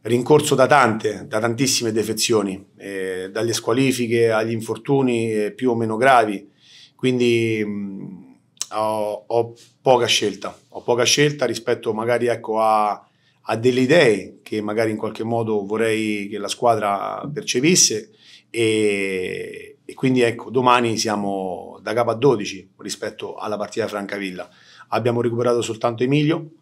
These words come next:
e, che è un giocatore fortissimo a cui, eh, e su cui io punto tanto. Quindi credo che Emilio, eh, in giornata e motivato possa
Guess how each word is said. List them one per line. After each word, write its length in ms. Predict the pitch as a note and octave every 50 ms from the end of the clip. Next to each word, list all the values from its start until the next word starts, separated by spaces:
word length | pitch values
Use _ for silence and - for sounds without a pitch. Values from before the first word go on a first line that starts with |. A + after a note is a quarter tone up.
| _ _ _ - - - - - _ _
e, 540 | - A#2+ A#2 A2 G#2+ G#2 G2+ F#2+ F#2+ G2 F#2+
che 80 | - A2+
è 40 | A2
un 100 | A2 G#2+
giocatore 360 | A2 A2 A2+ A2 A#2 A2+ G#2+
fortissimo 840 | G2+ A2+ G#2+ - - C3 A#2 - - A#2+ A2+ A2 G#2+ G#2 G#2+ - -
a 140 | - G2+ -
cui, 460 | - - C3+ C3+ B2+ A#2 A2 G#2+ A2
eh, 1080 | - G2+ G#2 G#2 G2+ G2+ F#2+ F#2 F2+ F2 F2 F2 - - - - - - - - - _ _ _ _
e 100 | - -
su 200 | - - G#2+ -
cui 260 | - C3+ B2+ A2+ G#2
io 100 | G2 F2+
punto 280 | F#2 G2 G2 F#2 G2+ F#2+
tanto. 420 | F#2+ F2+ F2 E2+ - - - _ _ _ _ _ _
Quindi 380 | - A2 G#2+ G#2 G#2 G2+ G2
credo 260 | G2 A2+ A#2 A2+ A2 A2
che 140 | G#2+ A2
Emilio, 640 | A2+ A#2+ C3 B2+ A#2+ A#2+ A2+ A2 G#2+ G#2 A2 - - _
eh, 300 | - F2+ G2+ G2+ G2 G#2
in 120 | A2+ A#2 A2+
giornata 400 | A#2 A#2+ A#2 A#2+ A#2 G#2+ G2+ G2+
e 20 |
motivato 480 | G#2 G#2+ A2 A2+ A#2 A2+ A2+ A2+ G#2+ G2
possa 600 | F2+ F#2+ F2+ - - - G2+ F#2+ F#2 F2+ F2+ -